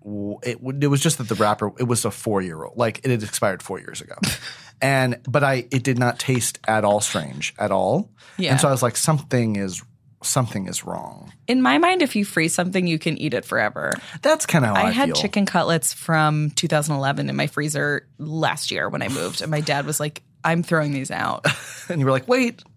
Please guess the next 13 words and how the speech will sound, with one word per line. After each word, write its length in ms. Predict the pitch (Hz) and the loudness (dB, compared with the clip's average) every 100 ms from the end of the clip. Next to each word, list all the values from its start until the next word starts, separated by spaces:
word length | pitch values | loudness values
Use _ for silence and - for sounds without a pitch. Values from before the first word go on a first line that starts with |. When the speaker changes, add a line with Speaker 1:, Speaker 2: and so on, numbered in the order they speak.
| - - - | -20 -14 -6
Speaker 1:
I 40 | |
could 140 | 156 - | -4 0
put 80 | |
it 40 | 185 | 2
in 40 | |
slow 200 | 185 180 | 2 0
cooker." 280 | 160 - - - - - | -2 -6 -10 -18 -10 -2
Speaker 2:
Yeah. 180 | 170 - - - | -2 -2 -12 0
Speaker 1:
Um, 340 | 123 127 123 117 - | 4 6 4 2 2
which 220 | 160 160 | 2 4
you 60 | 170 | 4
shouldn't 500 | - - 151 147 117 | 4 4 6 6 4
do. 340 | 113 98 - | 2 2 -2